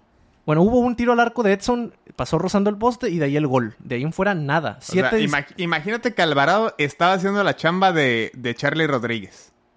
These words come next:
Speaker 2: Porque Carlito Rodríguez yo lo vi desaparecido también por completo.
Speaker 1: Es
Speaker 2: No,
Speaker 1: que
Speaker 2: no
Speaker 1: Charlie
Speaker 2: enco-,
Speaker 1: no
Speaker 2: no encontraba si mandar pase para atrás, mandar para enfrente, mandar un costado. No, no, no terminaba de asumir un, un rol en
Speaker 1: Y
Speaker 2: el medio campo.
Speaker 1: otra, otra cosa, eh, aparte de lo de Charlie, ya nos, nos deja en, en claro el Tata que su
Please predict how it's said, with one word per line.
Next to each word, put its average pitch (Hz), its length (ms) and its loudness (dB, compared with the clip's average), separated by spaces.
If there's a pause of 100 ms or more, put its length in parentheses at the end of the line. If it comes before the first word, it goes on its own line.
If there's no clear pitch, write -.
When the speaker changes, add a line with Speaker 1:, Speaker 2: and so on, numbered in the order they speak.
(460)
Speaker 2:
Porque 135 180 -2
Carlito 165 440 0
Rodríguez 175 440 2
yo 160 100 2
lo 170 120 2
vi 180 140 0
desaparecido 135 880 -2
también 110 260 -6
por 107 180 -10
completo. 98 520 -14
Speaker 1:
Es 123 100 -8
Speaker 2:
No, - 40 -2
Speaker 1:
que - 80 0
Speaker 2:
no 127 40 -8
Speaker 1:
Charlie 165 300 2
Speaker 2:
enco-, 160 80 4
Speaker 1:
no 147 100 2
Speaker 2:
no 151 60 2
encontraba 165 420 0
si 151 140 -4
mandar 143 300 0
pase 156 220 -2
para 131 180 0
atrás, 170 260 0
mandar 143 320 -2
para 147 140 -2
enfrente, 165 360 -4
mandar 135 240 -6
un 143 80 -12
costado. 143 400 -4
No, 127 320 -4
no, 139 400 -2
no 156 220 -2
terminaba 156 540 0
de 139 220 0 (140)
asumir 131 480 -2
un, 135 280 -4
un 139 180 -4
rol 117 260 0 (260)
en 113 120 -8
Speaker 1:
Y - 20 -2
Speaker 2:
el 107 60 -6
medio 110 240 -6
campo. 123 100 -2
Speaker 1:
otra, - 200 -4
otra 160 240 0
cosa, 135 420 -2
eh, 113 260 -8
aparte 127 380 -2
de 156 80 0
lo 127 80 -2
de 104 100 -4
Charlie, 143 560 -4
ya 127 180 -4
nos, 143 280 -6
nos 117 240 -6
deja 131 400 -2
en, 113 140 -12
en 107 420 -12
claro 123 240 0
el 127 100 -8
Tata 135 280 -2
que 101 260 -8
su 107 420 -10